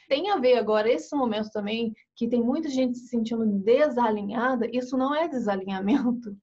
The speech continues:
isso é o processo, é o caminho, chegamos. <laughs> Então, é, isso é a sua orientação, seus sentimentos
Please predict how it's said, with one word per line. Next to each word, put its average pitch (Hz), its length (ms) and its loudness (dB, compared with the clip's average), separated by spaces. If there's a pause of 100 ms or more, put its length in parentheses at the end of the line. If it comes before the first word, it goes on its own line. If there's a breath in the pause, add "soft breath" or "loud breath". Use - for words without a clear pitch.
(220)
isso 240 240 0
é 262 80 4
o 370 80 2
processo, 269 540 -4
é 233 60 2
o 302 80 0
caminho, 220 500 -4
chegamos. 262 680 0
<laughs> 233 320 -4 (540 loud breath)
Então, 254 500 2 (400 soft breath)
é, 240 420 2
isso 320 200 -2
é 233 260 0
a 233 100 -2
sua 247 240 0
orientação, 247 760 0
seus 214 180 -4
sentimentos 233 960 -4